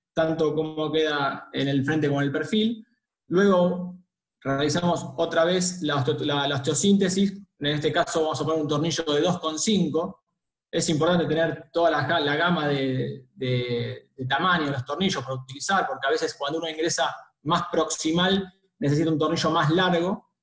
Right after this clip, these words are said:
y cuando uno ingresa a más distal necesita un tornillo más delgado. En este caso pusimos un tornillo de dos con cinco, como lo ven, también de rosca completa.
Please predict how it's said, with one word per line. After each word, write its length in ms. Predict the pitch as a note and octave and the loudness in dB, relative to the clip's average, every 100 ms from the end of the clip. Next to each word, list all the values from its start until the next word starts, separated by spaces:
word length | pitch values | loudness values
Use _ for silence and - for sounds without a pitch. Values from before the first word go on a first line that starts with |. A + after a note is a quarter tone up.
| - | -4
y 100 | C#3+ | 0
cuando 440 | D#3 D#3+ F3 E3+ | 2 2 2 2
uno 160 | E3+ E3+ | 2 2
ingresa 460 | E3+ E3+ E3+ E3 - - - | 2 2 2 0 -4 -12 -6
a 100 | C#3+ | -2
más 160 | E3+ | 0
distal 560 | F#3+ F3+ G#3+ G3+ A3+ A#3 - _ - | 0 -2 2 2 2 -2 -14 _ -4
necesita 340 | D3+ D3+ F3 | 0 2 2
un 60 | E3+ | 2
tornillo 760 | E3 F3 F3+ F3 F#3 G3+ - | 2 2 2 4 2 0 -4
más 280 | D3 D#3+ E3 | -2 2 2
delgado. 520 | D#3 E3 E3+ A#2+ - - _ _ _ _ _ _ _ _ _ _ _ _ _ _ _ _ _ | 2 2 2 0 -6 -12 _ _ _ _ _ _ _ _ _ _ _ _ _ _ _ _ _
En 120 | D3+ D#3+ | -2 2
este 200 | E3 F#3 | 2 2
caso 200 | F#3 E3+ | 2 2
pusimos 280 | D#3+ D#3+ | 2 2
un 60 | F3+ | 2
tornillo 280 | E3+ E3+ E3 | 2 2 2
de 40 | |
dos 140 | F3 F3 | 2 2
con 160 | F#3+ | 0
cinco, 580 | G3 A3+ A3+ A3+ G#3+ G3 | 2 2 0 -2 -2 0
como 140 | C#3+ | 0
lo 100 | D#3 | 0
ven, 340 | F#3 G3 G#3 - | 2 4 2 0
también 300 | C#3 E3 D#3 | -2 0 0
de 80 | D3 | -2
rosca 180 | D3+ | -2
completa. 800 | D3+ D3+ G3 F#3 G3 A3 - _ | -2 2 2 2 0 -2 -8 _